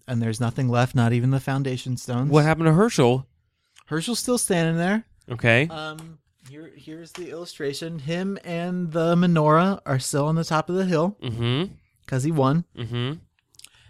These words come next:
Speaker 1: And then he goes down to the village to celebrate Hanukkah with everybody.
Speaker 2: Good job, Herschel.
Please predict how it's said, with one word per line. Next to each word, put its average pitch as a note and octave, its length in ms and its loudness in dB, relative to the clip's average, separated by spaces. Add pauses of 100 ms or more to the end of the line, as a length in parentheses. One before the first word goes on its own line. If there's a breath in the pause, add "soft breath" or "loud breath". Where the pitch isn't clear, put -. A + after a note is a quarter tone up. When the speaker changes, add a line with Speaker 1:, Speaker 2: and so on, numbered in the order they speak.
(220 soft breath)
Speaker 1:
And A#2+ 140 -6
then B2 140 -2
he C#3 80 -4
goes C#3 200 0
down C3+ 200 4
to D#3+ 100 -4
the E3 100 0
village D#3+ 340 2
to B2+ 100 -2
celebrate C3 400 0
Hanukkah D#3+ 340 -4
with A#2 140 -12
everybody. - 460 -16 (1900)
Speaker 2:
Good F#3+ 120 0
job, A#3 240 6
Herschel. E3+ 540 6